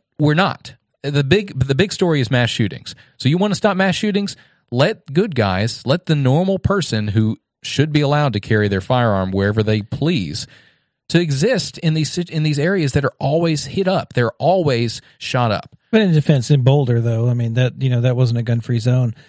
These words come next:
Speaker 2: One of the things that I hear a lot, too, is people say, "Well, you know, but if everybody's carrying a gun, how do you tell the difference between the bad guy and the good guy?" Well,
Speaker 1: Yeah, that's the
Speaker 2: that's
Speaker 1: problem.
Speaker 2: easy. It's
Speaker 1: Yeah.
Speaker 2: the guy who's pointing it at you or the cashier asking for their money. It's the guy shooting people.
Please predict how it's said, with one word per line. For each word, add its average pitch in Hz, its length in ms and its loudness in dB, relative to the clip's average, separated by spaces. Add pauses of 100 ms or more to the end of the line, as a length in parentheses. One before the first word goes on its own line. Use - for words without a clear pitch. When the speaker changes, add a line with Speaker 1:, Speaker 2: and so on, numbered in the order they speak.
(120)
Speaker 2:
One 180 200 4
of 240 80 0
the 202 80 2
things 180 240 2
that 170 100 2
I 160 40 2
hear 156 160 2
a - 20 2
lot, 147 200 0
too, 233 260 -2
is 143 120 0
people 156 280 0
say, 151 200 0
"Well, 151 320 0 (260)
you 175 100 2
know, 160 100 2
but 139 100 2
if 143 100 0
everybody's 175 480 0
carrying 156 340 0
a 127 60 -6
gun, 160 240 0
how 143 140 2
do 185 60 0
you 202 80 -2
tell 185 160 0
the 170 80 0
difference 160 240 0
between 160 160 0
the 135 80 0
bad 143 240 -2
guy 135 100 0
and 123 80 -2
the 120 60 -4
good 147 180 0
guy?" 120 220 -4
Well, 143 240 2
Speaker 1:
Yeah, 90 220 -2
that's - 160 0
the 165 40 4
Speaker 2:
that's 160 140 0
Speaker 1:
problem. 190 140 4
Speaker 2:
easy. 135 260 0
It's 156 160 0
Speaker 1:
Yeah. 90 60 -12
Speaker 2:
the 165 100 0
guy 160 240 2
who's 180 180 0
pointing 180 360 2
it 156 80 0
at 151 260 0
you 123 280 0
or 123 80 2
the 143 120 2
cashier 147 680 2
asking 139 320 2
for 147 120 2
their 127 100 2
money. 123 300 2
It's 120 100 -6
the 160 120 0
guy 151 200 2
shooting 143 420 2
people. 117 400 -6